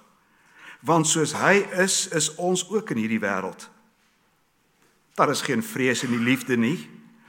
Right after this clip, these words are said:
maar die volmaakte liefde dryf die vrees buite, want die vrees sluit straf in,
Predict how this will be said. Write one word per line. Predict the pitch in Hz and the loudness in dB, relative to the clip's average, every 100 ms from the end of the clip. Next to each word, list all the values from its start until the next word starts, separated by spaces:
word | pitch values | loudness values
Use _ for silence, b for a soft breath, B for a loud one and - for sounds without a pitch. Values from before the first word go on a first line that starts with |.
| B B | B B
maar | 123 135 | 0 0
die | 139 | 2
volmaakte | 151 123 123 151 151 139 | 2 6 6 6 2 -2
liefde | 120 151 151 | 2 2 0
dryf | 120 120 160 | 2 4 4
die | 160 127 | 0 -6
vrees | - 156 147 | -2 0 0
buite, | 101 165 202 117 92 - B B - | 2 0 2 -4 -6 -14 B B -8
want | 127 127 | -2 -2
die | |
vrees | 113 175 226 165 - | -2 0 2 2 0
sluit | 139 120 - | 0 -2 0
straf | - 185 196 - | -2 2 0 0
in, | 127 104 90 | -4 -4 -6